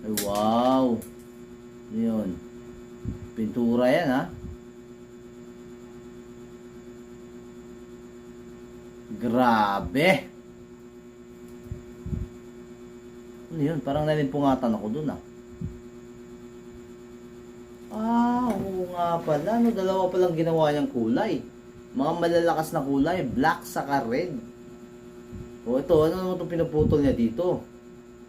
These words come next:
Ay, nako. Yan na. Oh, nahati. Ang galing naman talaga.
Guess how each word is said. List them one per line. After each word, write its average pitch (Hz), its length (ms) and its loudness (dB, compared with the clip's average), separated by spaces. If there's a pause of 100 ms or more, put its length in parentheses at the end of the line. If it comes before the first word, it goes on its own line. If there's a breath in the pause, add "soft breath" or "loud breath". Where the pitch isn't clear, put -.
(3000)
Ay, 107 160 -4
nako. 101 800 0
Yan 95 240 -4
na. - 80 -8
Oh, 156 240 0
nahati. 151 640 0 (720)
Ang 127 100 -4
galing 101 300 -2
naman 90 260 -4
talaga. 82 480 -8